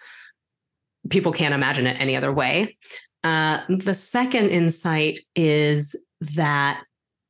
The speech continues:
having these two big things actually allows for more focus on each of them in a way.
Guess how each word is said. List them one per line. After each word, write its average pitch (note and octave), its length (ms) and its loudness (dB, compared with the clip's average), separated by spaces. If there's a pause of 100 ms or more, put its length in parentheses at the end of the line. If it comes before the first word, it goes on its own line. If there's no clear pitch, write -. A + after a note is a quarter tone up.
(600)
having G3+ 680 4
these D#3+ 420 2
two F3 960 2 (120)
big D#3+ 580 2
things D3 920 0 (1200)
actually F3 420 2
allows D3+ 1040 2 (1500)
for D3+ 720 2 (140)
more E3+ 560 4
focus A3 1000 -2 (240)
on D3+ 240 2
each D#3+ 320 0
of A3+ 120 0
them B3+ 240 6
in C4+ 80 6
a C4+ 100 4
way. C#4 500 0